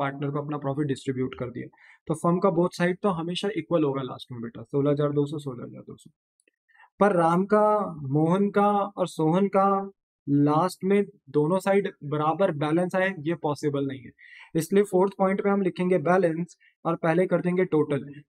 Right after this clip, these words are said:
तो मुझे बताओ, टोटल जब मैं करूंगा तो राम का देखो कौन सा साइड बड़ा है, राम का डेबिट साइड बड़ा है, तो जो डेबिट साइड बड़ा है वही क्रेडिट, पर राम का जो क्रेडिट में बैलेंस है वो है छह हजार नौ सौ। तो सात हजार दो सौ में से अगर मैं छह हजार नौ सौ लेस करता हूँ तो मेरे पास अभी भी क्रेडिट में कितने बच रहे हैं, तीन सौ।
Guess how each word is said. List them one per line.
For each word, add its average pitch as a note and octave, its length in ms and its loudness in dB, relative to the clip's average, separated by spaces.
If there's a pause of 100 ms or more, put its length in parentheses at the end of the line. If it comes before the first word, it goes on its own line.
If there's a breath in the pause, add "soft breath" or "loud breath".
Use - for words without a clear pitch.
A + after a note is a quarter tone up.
तो E3 80 0
मुझे E3+ 180 2
बताओ, F#3+ 240 2
टोटल F3+ 500 2
जब G#3 140 4
मैं G#3 140 2
करूंगा E3+ 360 2
तो E3 140 2
राम D#3+ 240 2
का F#3 120 2
देखो F3+ 200 0
कौन E3 180 -2
सा F3 100 -4
साइड E3+ 240 -2
बड़ा E3+ 160 0
है, E3+ 80 -2 (240)
राम C#3+ 220 -2
का D#3 120 0
डेबिट C#3+ 280 0
साइड C#3+ 260 -2
बड़ा B2+ 140 -2
है, A#2 60 -12 (140)
तो C#3+ 80 -2
जो D3 140 0
डेबिट D3 280 0
साइड D#3 200 -4
बड़ा D3+ 140 -2
है D#3 60 0
वही D#3 180 0
क्रेडिट, F3+ 400 -4 (440 loud breath)
पर E3+ 100 4
राम D#3+ 280 2
का F#3+ 140 0
जो G3+ 120 2
क्रेडिट F3 340 2
में F#3+ 120 2
बैलेंस F3 300 0
है F#3 60 0
वो F3 100 -2
है F3 140 -2
छह E3 160 -6
हजार D3+ 240 0
नौ C#3 180 -2
सौ। C3 120 -12 (180)
तो C#3 80 -6
सात E3+ 260 0
हजार F#3 220 2
दो F3 140 0
सौ F3+ 120 -4
में F3+ 100 -2
से F#3 100 -2
अगर F3 160 -4
मैं F3 120 -6
छह E3 140 -10
हजार D#3 200 -4
नौ E3 120 -6
सौ F3+ 140 -6
लेस D3+ 300 0
करता D3 220 -2
हूँ C3+ 120 -4 (360 loud breath)
तो E3+ 80 2
मेरे E3+ 160 2
पास F3 220 0
अभी D#3 120 -2
भी E3 120 -2
क्रेडिट D#3 360 -2
में D#3+ 100 -6
कितने D3 260 -8
बच C#3+ 120 -8
रहे C#3+ 160 -10
हैं, D3 80 -10
तीन C3 220 -12
सौ। B2 120 -18